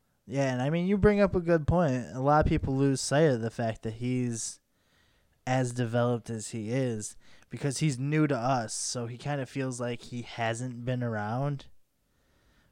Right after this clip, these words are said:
But like you said, Flacco's way underrated. I was actually joking on Twitter the other day that <laughs> I, that, uh, I hope that Flacco taught Tyrod the secret of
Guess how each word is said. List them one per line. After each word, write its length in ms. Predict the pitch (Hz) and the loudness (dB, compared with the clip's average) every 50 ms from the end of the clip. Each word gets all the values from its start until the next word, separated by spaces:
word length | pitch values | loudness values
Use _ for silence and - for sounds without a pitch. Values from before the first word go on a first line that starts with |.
| _ _ _ | _ _ _
But 360 | - 123 120 113 117 104 - - - _ _ _ _ _ _ _ _ _ _ _ _ _ _ _ _ _ _ _ | -6 -4 -4 -4 -6 -6 -10 -14 -20 _ _ _ _ _ _ _ _ _ _ _ _ _ _ _ _ _ _ _
like 160 | - 120 120 117 | -8 -8 -8 -8
you 40 | |
said, 240 | - - 147 127 110 | -4 -2 -2 -2 -2
Flacco's 460 | - - 131 131 139 - - 139 120 | -4 -4 -2 -2 -2 0 -2 -4 -2
way 200 | 113 123 143 147 | -2 0 0 0
underrated. 760 | 131 110 101 95 98 95 98 95 95 92 92 92 90 85 92 - - - - _ - - _ - | 0 -2 -4 -6 -8 -8 -8 -10 -10 -10 -12 -12 -14 -16 -18 -20 -20 -20 -20 _ -20 -20 _ -6
I 60 | 117 | -6
was 120 | 123 120 | -4 -2
actually 320 | 127 123 120 - - 127 120 | -2 -2 -2 -4 -4 -4 -4
joking 360 | 113 123 127 131 123 - 123 | -2 0 0 2 2 0 -2
on 200 | 120 120 120 117 | -2 -2 -4 -4
Twitter 320 | - 135 139 139 135 120 | -2 -2 0 0 0 -2
the 140 | 107 107 107 | -2 -4 -4
other 200 | 107 107 107 104 | -4 -4 -4 -6
day 260 | 98 107 107 110 107 | -4 -4 -4 -4 -4
that 180 | 104 107 107 110 | -4 -4 -4 -6
<laughs> 60 | 117 | -6
I, 180 | - - 139 - - - - - - | -4 -4 -4 -4 -4 -10 -10 -10 -6
that, 220 | 139 139 131 120 | -6 -4 -4 -4
uh, 260 | 120 117 113 107 101 95 | -4 -6 -8 -8 -10 -10
I 80 | 120 123 | -10 -10
hope 400 | 107 - 135 131 123 113 - - _ _ - | -6 -4 -4 -4 -4 -4 -8 -14 _ _ -18
that 600 | - 113 117 120 117 110 107 104 107 104 104 101 | -18 -10 -6 -4 -4 -4 -4 -6 -6 -8 -8 -10
Flacco 420 | - - 139 135 123 113 - 123 117 | -8 -4 -2 -2 -2 -2 -2 -4 -4
taught 360 | - - 127 120 120 117 101 | -2 0 0 0 -2 -4 -4
Tyrod 500 | - 135 131 123 120 123 120 117 117 107 | -2 0 0 2 2 0 0 0 -2 -4
the 80 | 113 113 | -4 -4
secret 400 | - - 127 117 - 127 117 117 | -4 -4 -4 -4 -4 -4 -4 -2
of 300 | 117 110 107 107 - | -4 -4 -6 -8 -12